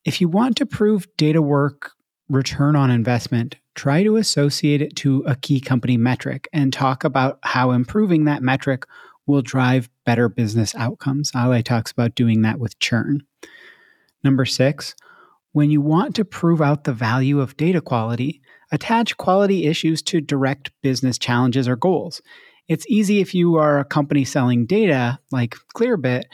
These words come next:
but you have to understand why bad quality data negatively impacts the company in order to gain influence to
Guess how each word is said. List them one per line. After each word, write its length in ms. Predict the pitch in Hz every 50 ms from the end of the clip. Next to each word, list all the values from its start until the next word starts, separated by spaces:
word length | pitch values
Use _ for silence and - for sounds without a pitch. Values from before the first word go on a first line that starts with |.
| - - - - - _ -
but 180 | - 175 339 349
you 480 | 202 175 180 180 185 185 180 185 - -
have 280 | - - - 226 214 -
to 100 | - -
understand 640 | - - 185 185 170 - - - 160 156 151 147 131
why 340 | 120 135 139 143 143 147 139
bad 320 | - 135 127 135 131 -
quality 400 | - 143 131 127 127 120 123 123
data 320 | 110 123 120 120 123 123
negatively 600 | 117 110 113 117 101 113 127 110 - 113 127 139
impacts 460 | 139 117 120 113 - 117 107 - - -
the 80 | 131
company 540 | - - 220 214 185 147 147 131 135 143 - _ _ _ _ _ -
in 100 | - 170
order 220 | 175 180 185 185 180
to 80 | 175
gain 400 | 156 143 156 160 165 165 165 - -
influence 800 | - 190 156 180 175 - - - 143 131 127 135 151 - - - -
to 360 | - - 135 131 135 131